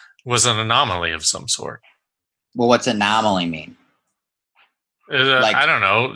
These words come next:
Speaker 1: Have you ever driven through snow for fucking ten hours? And
Speaker 2: Yeah,
Speaker 1: then when you get
Speaker 2: but
Speaker 1: out of your car, you still see snow coming at you?
Speaker 2: Yeah,
Speaker 1: Like
Speaker 2: no. So, so that's, that's what I'm saying. So then you're, you're, you're supporting the, the, the idea that, you know, once again,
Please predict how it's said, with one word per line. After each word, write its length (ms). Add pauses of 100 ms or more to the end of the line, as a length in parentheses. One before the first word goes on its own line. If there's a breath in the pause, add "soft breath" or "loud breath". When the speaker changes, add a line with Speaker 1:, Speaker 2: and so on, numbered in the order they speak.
Speaker 1:
Have 220
you 100
ever 140
driven 460
through 260
snow 480
for 400
fucking 440
ten 280
hours? 560
And 100
Speaker 2:
Yeah, 200
Speaker 1:
then 100
when 100
you 100
get 140
Speaker 2:
but 40
Speaker 1:
out 180
of 40
your 160
car, 280
you 180
still 320
see 260
snow 380
coming 340
at 200
you? 80
Speaker 2:
Yeah, 180
Speaker 1:
Like 160
Speaker 2:
no. 80
So, 260
so 200
that's, 360
that's 280
what 100
I'm 100
saying. 320
So 120
then 180
you're, 400
you're, 360
you're 360
supporting 840
the, 380 (140)
the, 260 (460)
the 160
idea 500
that, 360 (280 soft breath)
you 80
know, 320 (340)
once 280
again, 520